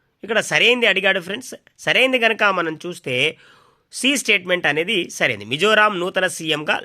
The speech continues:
లాల్ దుహోమా నియమితులయ్యారు అనేది సరైనది. నెక్స్ట్ క్వశ్చన్, ఇటీవల జీఐ ట్యాగ్ పొందిన లార్నాయ్ పొటరీ ఉత్పత్తి ఏ రాష్ట్రానికి చెందింది? ఆప్షన్స్ గోవా,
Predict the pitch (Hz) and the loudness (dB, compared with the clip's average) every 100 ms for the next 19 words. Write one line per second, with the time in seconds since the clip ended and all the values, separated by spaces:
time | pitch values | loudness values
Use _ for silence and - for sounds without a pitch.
0 | 127 143 175 208 156 156 170 165 160 147 | 0 4 4 2 -2 0 0 2 0 0
1 | 143 147 147 139 139 135 139 131 151 185 | -2 -4 -4 -4 -2 -4 -4 -6 -6 -6
2 | - - - _ _ _ _ - 156 101 | -8 -12 -20 _ _ _ _ -2 0 0
3 | 80 - _ _ _ _ _ _ _ _ | -12 -20 _ _ _ _ _ _ _ _
4 | _ _ _ _ _ _ _ _ - 147 | _ _ _ _ _ _ _ _ -6 -4
5 | 156 - 226 214 233 - _ _ - 170 | -4 -4 -2 -2 -4 -8 _ _ -12 -6
6 | 277 285 269 185 175 247 247 214 214 202 | -2 2 2 2 2 2 2 2 0 0
7 | 190 185 175 135 - _ _ - 156 170 | -4 0 2 2 -2 _ _ -2 2 4
8 | 233 254 247 247 214 220 175 185 185 156 | 4 2 0 0 -2 0 2 0 -2 -6
9 | 139 160 160 - 196 247 220 190 175 139 | -8 -6 -6 -2 4 6 4 2 -2 -2
10 | 117 - 98 90 78 _ _ _ - 123 | -4 -12 -14 -16 -20 _ _ _ -2 0
11 | 139 233 277 - 117 113 139 151 | 0 -4 -8 -10 -12 -4 0 2